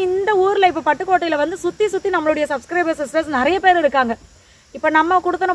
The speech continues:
போன வீட்டுக்கு கீழேயும் இருக்காங்க. எங்க போனாலும் நான் சப்ஸ்கிரைபர் sisters யாராவது நான் பாத்துக்கிட்டே தான் இருக்கேன். அதனால வந்து சுத்தி சுத்தி சொந்தங்கள் ஏகப்பட்ட பேர் இருக்காங்க. அதனால நான் ஹாப்பியா இருக்குது. Daily நம்மளுக்கு தெரிஞ்சவங்க இல்ல, நம்ம கூட கமெண்ட்ஸ்ல பேசுறவங்கள நேர்ல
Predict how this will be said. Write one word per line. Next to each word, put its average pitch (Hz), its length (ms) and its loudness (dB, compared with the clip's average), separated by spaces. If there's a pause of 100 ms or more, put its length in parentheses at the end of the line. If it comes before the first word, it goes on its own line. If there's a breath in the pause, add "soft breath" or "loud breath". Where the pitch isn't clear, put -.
போன 311 180 0
வீட்டுக்கு 320 340 -6
கீழேயும் 320 380 -2
இருக்காங்க. 262 340 0 (760 soft breath)
எங்க 339 180 0 (140)
போனாலும் 381 420 2
நான் 339 140 2
சப்ஸ்கிரைபர் 330 460 -4
sisters 302 360 -8
யாராவது 302 340 2
நான் 277 160 -2
பாத்துக்கிட்டே 277 380 0
தான் 285 120 2
இருக்கேன். 277 240 -2
அதனால 277 220 0 (100)
வந்து 285 180 -4 (680 soft breath)
சுத்தி 415 300 2
சுத்தி 403 160 -2 (120)
சொந்தங்கள் 311 500 2
ஏகப்பட்ட 302 320 2 (100)
பேர் 330 180 6
இருக்காங்க. 302 340 0 (680 loud breath)
அதனால 285 280 2 (460)
நான் 277 280 0 (160)
ஹாப்பியா 403 320 4
இருக்குது. 339 260 2 (140)
Daily 403 240 2
நம்மளுக்கு 349 320 0
தெரிஞ்சவங்க 320 440 0 (720 loud breath)
இல்ல, 330 180 0
நம்ம 320 200 0
கூட 370 120 4 (220)
கமெண்ட்ஸ்ல 349 380 0 (100)
பேசுறவங்கள 294 440 0
நேர்ல 311 220 -2